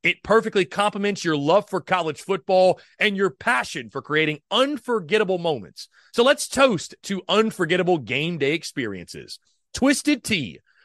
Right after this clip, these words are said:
the drink that fuels fun and celebrates your love for college football. Keep it twisted.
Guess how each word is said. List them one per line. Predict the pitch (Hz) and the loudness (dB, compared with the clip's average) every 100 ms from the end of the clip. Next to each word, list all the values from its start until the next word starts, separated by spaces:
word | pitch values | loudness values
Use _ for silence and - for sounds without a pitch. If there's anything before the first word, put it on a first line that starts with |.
| - | -4
the | 160 | 0
drink | 170 226 - | 2 2 0
that | 170 | -6
fuels | - 208 247 240 - | -4 0 2 0 0
fun | 208 220 226 - _ _ | 2 2 2 -4 _ _
and | 147 135 | -6 -4
celebrates | - - 196 240 240 220 | -4 2 4 6 4 2
your | 220 240 | -2 2
love | 233 147 110 107 - _ | 4 4 0 -6 -14 _
for | - - - | -14 -12 -2
college | 165 175 175 - | 2 2 2 0
football. | 180 139 143 113 92 80 65 _ _ _ | -2 -2 0 0 -2 -8 -14 _ _ _
Keep | - 262 254 | 0 0 2
it | 247 - | 0 0
twisted. | 214 170 - 117 82 69 | 0 0 0 -8 -10 -12